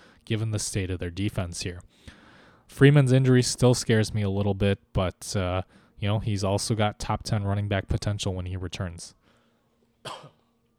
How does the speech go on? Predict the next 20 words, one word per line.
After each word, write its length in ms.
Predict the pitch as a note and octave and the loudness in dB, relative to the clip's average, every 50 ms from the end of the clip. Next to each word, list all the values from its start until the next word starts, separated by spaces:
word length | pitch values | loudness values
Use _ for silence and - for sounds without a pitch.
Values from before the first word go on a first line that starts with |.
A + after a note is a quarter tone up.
| _ _ _ _ _ _ _ _ - - - - - - _ _ _ _ | _ _ _ _ _ _ _ _ -20 -20 -20 -20 -20 -20 _ _ _ _
Joe 200 | - - A2+ A#2+ | -4 -2 -2 0
Mixon 440 | A#2 A2+ A2 - - - A#2 B2+ C3 | 0 -2 -2 -4 -4 -2 -2 0 0
has 240 | A2+ A2 G2 F#2+ | 0 0 0 0
that 220 | G#2 F#2 F2+ F#2 - - | -2 -2 -4 -4 -8 -10
right 260 | - - A2 A2 A2 - | -4 -2 -2 -2 0 0
knee 180 | G#2 A2+ A#2 | -2 0 0
surgery. 600 | A2+ - - B2+ A#2 A#2 G#2+ A2+ A2+ A2+ A2 A2 | 0 0 2 2 2 2 4 4 2 2 2 0
He's 320 | G#2+ - - A2 G#2+ A2 A#2+ | -2 -4 -4 -4 -4 -4 -2
out 200 | G#2 G#2 G#2+ - | -2 -2 -4 -4
for 160 | - - A2 | -6 -6 -6
another 340 | G2+ G2+ G2+ G2+ G#2 G2+ G2 | -4 -2 -2 -2 -2 -2 -4
two 240 | - - - A2 G2+ | -4 -4 -2 -2 -2
to 40 | G2 | -2
three 240 | - - A2 G2 | -4 -8 -6 -4
weeks, 340 | F#2+ F#2+ G#2 G#2 G#2 - - - | -2 -2 -2 -2 -4 -6 -10 -10
but 160 | - E2+ F#2 | -8 -8 -8
it 100 | F2 - | -6 -4
does 200 | G2 F#2+ F#2 - | -4 -4 -4 -4
sound 280 | - - F#2 F#2+ G2 | -6 -6 -6 -6 -4
like 300 | G2 G2 G2 G2+ - - | -4 -4 -4 -4 -6 -10